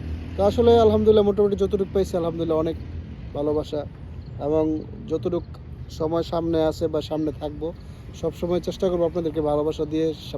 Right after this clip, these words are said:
পাশে থাকার জন্য, কেননা আমিও Facebook-এ সাথে যেহেতু জড়িত, জড়িয়ে, জড়িয়ে গেছি বা Facebook-ও আমাকে, আমাকে জড়িয়ে নিয়েছে। তো এবং আলহামদুলিল্লাহ আমি তো আপনারা জানেন দুইবারের মতো আমি পেমেন্ট পাইছি।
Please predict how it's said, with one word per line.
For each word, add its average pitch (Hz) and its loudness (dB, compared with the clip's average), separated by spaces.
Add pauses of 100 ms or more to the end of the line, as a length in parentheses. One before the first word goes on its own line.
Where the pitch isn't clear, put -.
পাশে 151 -8
থাকার 151 -6
জন্য, 156 -4 (460)
কেননা 156 2
আমিও 165 0 (320)
Facebook-এ 160 0 (440)
সাথে 151 -8
যেহেতু 156 -4
জড়িত, 156 -4
জড়িয়ে, 160 -4 (500)
জড়িয়ে 170 4
গেছি 170 0
বা 147 0
Facebook-ও 151 0
আমাকে, 147 0 (400)
আমাকে 143 -2
জড়িয়ে 151 2
নিয়েছে। 156 0 (500)
তো 135 0
এবং 143 0 (160)
আলহামদুলিল্লাহ 151 2
আমি 151 2
তো 151 4
আপনারা 143 0
জানেন 143 0
দুইবারের 143 0
মতো 139 -2
আমি 135 -2
পেমেন্ট 139 -2
পাইছি। 139 -6